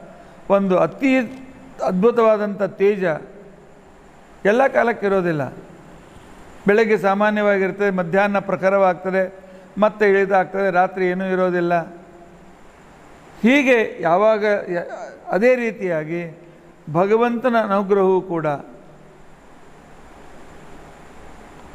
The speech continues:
ಅವರ ನಮ್ಮ ಪ್ರಯತ್ನ ಅದನ್ನು ನೋಡಿಕೊಂಡು ಪರಮಾತ್ಮ ಅನುಗ್ರಹ ಮಾಡ್ತಾನೆ. ನಮ್ಮ ಪ್ರಯತ್ನ ಒಳ್ಳೆ ರೀತಿಯಿಂದ ಆಗಬೇಕಾಗಿದ್ದರೆ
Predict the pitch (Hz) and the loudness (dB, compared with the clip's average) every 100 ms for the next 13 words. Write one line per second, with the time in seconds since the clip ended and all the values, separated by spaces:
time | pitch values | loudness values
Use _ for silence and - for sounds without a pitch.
0 | - - - 208 220 202 196 196 190 175 | -20 -10 0 2 4 2 -2 0 -2 -2
1 | 185 196 226 226 220 247 - - - 185 | 0 2 2 -2 -4 -4 -6 -10 -6 -2
2 | 202 202 185 170 175 233 240 277 269 220 | 0 0 -2 -2 0 0 0 -4 -4 -2
3 | 196 202 202 190 165 196 196 - - - | -2 -2 -2 -6 -6 -8 -6 -8 -8 -16
4 | - - - - - - - - - - | -18 -20 -20 -20 -20 -20 -20 -20 -20 -20
5 | - - - - - - - - - - | -20 -20 -20 -20 -20 -20 -20 -20 -20 -20
6 | - - - 208 208 202 190 196 202 190 | -20 -14 0 2 4 2 4 2 2 0
7 | 170 165 214 208 202 196 185 175 180 185 | 2 4 4 2 0 -4 -4 -4 -2 -2
8 | 185 165 160 151 170 190 | -2 -4 -4 -6 -6 -8